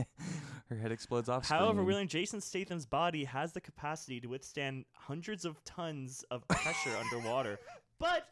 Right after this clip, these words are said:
Speaker 2: he does have to pop his nose.
Speaker 1: Yeah, it doesn't make, yeah, so he has to go out, <laughs> out into the water to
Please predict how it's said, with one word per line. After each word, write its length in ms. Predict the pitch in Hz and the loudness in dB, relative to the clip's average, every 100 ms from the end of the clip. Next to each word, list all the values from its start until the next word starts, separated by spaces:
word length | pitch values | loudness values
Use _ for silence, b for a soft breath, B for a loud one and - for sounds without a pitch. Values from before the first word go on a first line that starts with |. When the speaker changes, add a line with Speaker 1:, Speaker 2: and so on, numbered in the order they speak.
| - | -14
Speaker 2:
he 160 | 208 | -4
does 240 | 170 254 285 | 4 6 6
have 140 | 302 | 2
to 80 | 294 | 0
pop 300 | - 254 254 | 2 4 4
his 160 | 240 214 | 2 2
nose. 560 | 240 233 104 98 - B 185 B 147 - | 4 4 2 -2 -8 B -16 B -12 -6
Speaker 1:
Yeah, 120 | 123 | -4
it 140 | 139 | -4
doesn't 380 | 208 196 233 - | -6 -8 -10 -10
make, 280 | 151 160 - | -6 -6 -2
yeah, 220 | 165 127 | -2 -2
so 160 | - 160 | -2 -2
he 100 | 226 | -2
has 100 | - | -4
to 80 | 247 | 0
go 160 | 262 | 2
out, 260 | 208 208 220 - | 4 2 0 0
<laughs> 60 | - | 0
out 160 | 226 | 0
into 180 | 196 196 | -2 -4
the 100 | 190 | -4
water 540 | 151 143 143 143 139 143 b b b b - _ _ _ _ _ _ | 0 2 2 0 -4 -6 b b b b -20 _ _ _ _ _ _
to 140 | - | -4